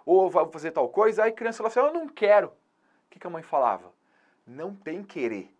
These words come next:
eu tô mandando, eu não tô pedindo". Então a coercibilidade é basicamente o não tem querer. A administração pública pratica os atos de poder de polícia e pouco importa se o administrado concorda ou não, não tem dessa.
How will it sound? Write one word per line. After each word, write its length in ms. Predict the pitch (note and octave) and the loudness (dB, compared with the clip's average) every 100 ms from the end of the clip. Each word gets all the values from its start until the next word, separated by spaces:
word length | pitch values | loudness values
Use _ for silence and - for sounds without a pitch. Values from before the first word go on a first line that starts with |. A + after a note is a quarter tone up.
| _ | _
eu 80 | _ | _
tô 100 | B2 | -14
mandando, 640 | D3+ F3+ A#2+ C3+ D3 F#2+ _ | -12 -10 -4 -4 -6 -20 _
eu 120 | G2+ | -18
não 100 | B2 | -16
tô 160 | A#2+ E3 | -12 -12
pedindo". 420 | D#3+ G#2+ F#2 E2+ _ _ _ | -12 -18 -18 -20 _ _ _
Então 240 | A2 D3 | -12 -10
a 60 | D#3+ | -10
coercibilidade 1040 | - G#3+ B3+ - D3+ G#2 F2 D3 F3 - _ _ | -2 -2 -2 -10 -10 -8 0 0 0 -8 _ _
é 100 | - | -8
basicamente 720 | - G#3+ A3 G3 F#3+ G#3+ - | 0 -2 -2 -8 -8 -12 -12
o 160 | A#3 A3 | -8 -6
não 240 | G3+ B3+ | 0 0
tem 180 | C4+ A#3+ | 0 -6
querer. 320 | A#3+ B3 - _ _ _ _ _ _ _ | -2 -2 -2 _ _ _ _ _ _ _
A 100 | A3+ | -8
administração 680 | C4 A#3 A#3+ - G#3 - D#3 | -6 -8 -10 -8 -8 -6 -10
pública 420 | - A3+ F#3 - | -6 -6 -6 -8
pratica 600 | E3+ - G#3 - C#4+ - | -8 -8 -10 -12 -14 -12
os 120 | F3+ | -4
atos 340 | E3 F#3+ G3+ D3+ | 0 0 -2 -10
de 100 | D3+ | -6
poder 320 | C#3+ B2+ B2 | -2 -2 -2
de 60 | A2+ | -4
polícia 540 | F#2 A2+ C#4 - - - - - | -10 -10 -10 -10 -12 -14 -18 -12
e 80 | A#4+ | -2
pouco 320 | A#4+ G#4+ A#4+ | 2 2 -2
importa 580 | - - F#3+ - - - _ | -2 4 4 2 -4 -12 _
se 220 | _ - G3+ | _ -10 -4
o 60 | |
administrado 840 | F3+ D#3+ D3 C#3 D#3+ D3+ D#3+ D#3 G3+ | -4 -4 -16 -16 -16 -6 0 0 0
concorda 540 | A#3+ A#3 A#3 G#3+ A3 | -6 -4 0 0 0
ou 60 | A#3 | -6
não, 180 | G3 | -8
não 120 | G#3+ F#3 | -10 -8
tem 220 | A3+ C4+ | -8 -4
dessa. 400 | D3+ G2 - | -4 -4 -8